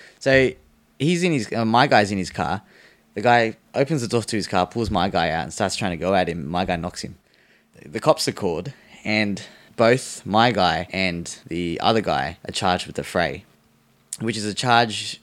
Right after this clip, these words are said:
um, it's different to assault, whereby, uh, you, um, have done an act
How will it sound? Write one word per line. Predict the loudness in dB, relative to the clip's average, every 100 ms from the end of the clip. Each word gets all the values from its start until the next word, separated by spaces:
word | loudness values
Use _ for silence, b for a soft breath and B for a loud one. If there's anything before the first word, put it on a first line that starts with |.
| -10
um, | -8 -8 -10
it's | -4
different | -2 -2 -2
to | -2
assault, | 0 4 4 2 b b b b b
whereby, | 0 2 4 4 4 2
uh, | 0 -2 0 0 -2 -6
you, | -12 -10 -4 0 0 0 -4 b b b b _ _ _
um, | -2 -2 -2
have | -4 -2
done | 2 2
an | 0 -4
act | -4 -6 -10